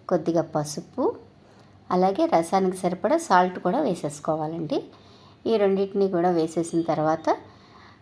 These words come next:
బాగా కలిపేసి స్టవ్ని సిమ్లో పెట్టి ఈ పచ్చివాసన, అంటే మనం టమాటా, కొత్తిమీర కూడా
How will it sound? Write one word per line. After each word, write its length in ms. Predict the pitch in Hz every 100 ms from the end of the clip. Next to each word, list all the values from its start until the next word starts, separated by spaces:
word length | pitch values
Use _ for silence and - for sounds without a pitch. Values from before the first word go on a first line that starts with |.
| _
బాగా 280 | 180 175 196
కలిపేసి 640 | 208 185 170 175 180 349
స్టవ్ని 380 | 359 - 180 208
సిమ్లో 380 | 233 196 185 196
పెట్టి 400 | 190 165 - 143 117 - - - - - - -
ఈ 240 | 202 196 190
పచ్చివాసన, 580 | 180 185 208 196 208 196
అంటే 240 | 175 180
మనం 320 | 196 190 185 175
టమాటా, 400 | 175 185 185 214
కొత్తిమీర 500 | 190 185 180 180 180
కూడా 320 | 180 180